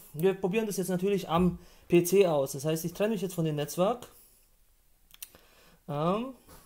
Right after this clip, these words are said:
so. Und dann schauen wir uns das Ganze mal an,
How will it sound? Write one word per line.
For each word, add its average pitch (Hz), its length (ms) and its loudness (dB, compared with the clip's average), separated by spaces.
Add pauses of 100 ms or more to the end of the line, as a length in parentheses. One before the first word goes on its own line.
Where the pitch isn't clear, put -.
(2250)
so. 208 320 0 (680)
Und 196 520 2
dann 196 120 2
schauen 190 300 4
wir 226 100 2
uns 185 140 -4
das 185 160 -6
Ganze 208 240 -4
mal 175 200 0
an, 214 360 0